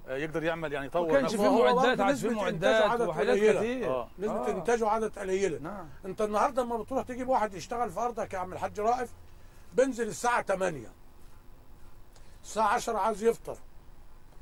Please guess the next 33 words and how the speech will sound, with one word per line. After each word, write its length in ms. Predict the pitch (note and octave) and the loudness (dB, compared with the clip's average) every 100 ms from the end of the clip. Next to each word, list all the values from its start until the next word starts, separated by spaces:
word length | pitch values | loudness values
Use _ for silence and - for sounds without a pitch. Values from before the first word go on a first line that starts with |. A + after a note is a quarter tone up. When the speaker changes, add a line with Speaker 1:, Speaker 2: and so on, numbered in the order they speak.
| - - - - | -16 -16 -18 -10
Speaker 3:
الساعة 240 | G#3 G#3 | -2 -2
اتنين 280 | G3 G#3 G#3+ | -2 -4 -4
يطلع 260 | G#3+ G3 | -4 -4
يتغدى 300 | E3 F3+ D#3 | -4 -4 -4
ويروح. 200 | D3 C3 - - - - - - - - - - | -6 -6 -8 -16 -16 -18 -16 -16 -16 -16 -16 -12
Speaker 1:
مم. 200 | A2+ G#2 - - - | -12 -12 -14 -18 -16
Speaker 3:
تشتغل 340 | - G#3+ F#3 D#3 | -10 -6 -6 -8
كام 180 | D#3+ | -10
ساعة؟ 300 | C3+ D#3 B2+ A#2+ - - - A2+ | -10 -10 -10 -14 -18 -18 -18 -16
Speaker 1:
مم. 60 | G#2+ - - - - - | -16 -16 -18 -18 -18 -10
Speaker 3:
أربع 260 | G3 F#3 F3 | -8 -4 -6
ساعات. 360 | - F#3+ F#3+ - - - - - - - | -4 -2 -2 -6 -16 -16 -18 -18 -18 -10
الفرق 380 | F3 D3 D4+ D4+ | -4 2 2 2
بينه 220 | C#4+ D4+ | 0 0
وبين 200 | C4+ D4+ | 0 -2
زمان، 420 | B3+ B3+ D4 D#4 C4 - - - - - - - G#3 | 0 4 4 2 -4 -14 -16 -16 -18 -16 -18 -12 -4
أنا 140 | G#3 | 2
والدي 400 | B3 F#4 D4 C4+ | 4 4 0 0
الله 280 | A#3 C4 C4 | 2 4 4
يرحمه 360 | A#3 - C4 | 0 -2 -2
ويحسن 340 | A#3+ A3 - G3+ | 0 -4 -8 -8
إليه 160 | G#3+ | -6
خدنا 340 | A#3 A3 G#3+ G3 | -2 -4 -4 -6
زمان 460 | D#3+ E3+ G#3+ G3+ | -6 -2 -2 -2
كده 240 | D#3 G#3+ G3 | -2 -2 -2
في، 260 | - E3 | -6 -14
في، 160 | B2 D#3 - | -10 -10 -10
في 100 | - | -12
كام 240 | C#3 A3 G3 | -4 -4 -4
وسبعين 640 | C#3 E3 C#3+ G3+ G3 E3 - - - - - - - | -8 -6 -4 -4 -6 -8 -14 -16 -18 -18 -16 -14 -10
نقلع 360 | C#3+ G#3 G3 | -2 -2 0
حطب 380 | D#3+ - - E3+ | -2 -2 -4 -4
قطن. 180 | - - | -6 -8